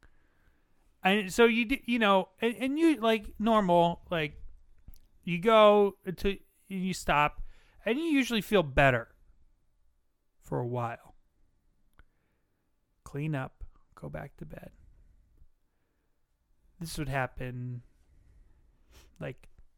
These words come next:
three or four more times for the rest of the night.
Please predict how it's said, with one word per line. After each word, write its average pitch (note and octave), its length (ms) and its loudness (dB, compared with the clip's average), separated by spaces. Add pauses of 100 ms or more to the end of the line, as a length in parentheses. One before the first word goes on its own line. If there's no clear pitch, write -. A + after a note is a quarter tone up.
(880)
three C3+ 320 -10
or B2+ 60 -16
four - 320 -18
more - 180 -12
times - 500 -12
for - 80 -18
the - 120 -16
rest - 280 -16
of E3 120 -20
the E3+ 80 -14
night. - 280 -16